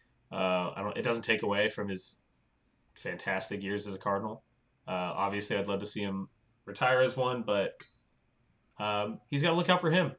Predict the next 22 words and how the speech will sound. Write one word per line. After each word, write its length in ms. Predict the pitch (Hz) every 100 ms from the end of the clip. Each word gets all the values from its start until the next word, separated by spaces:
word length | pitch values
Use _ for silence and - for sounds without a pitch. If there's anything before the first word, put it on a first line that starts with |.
| -
and 80 | 107
the 60 |
Cardinals 260 | 110 120 113
have 80 | 117
to 60 |
look 160 | 107 110
out 100 | 104
for 80 | 110
them. 220 | 104 92
So 340 | - 98 95 - _ _ _ _ _ -
it 80 | 107
is 140 | 110
what 160 | 110 104
it 80 |
is. 240 | 104 95 - _ _ _ _ _ _ -
Sad. 400 | - 104 90 - _ _ _ _ _ _ _ _ _ _ -
I'm 80 | 98
gonna 100 | 98
go 100 | 95
cry 240 | - 82 80
now. 1300 | - _ _ _ - _ _ _ - - -
<laughs> 0 | -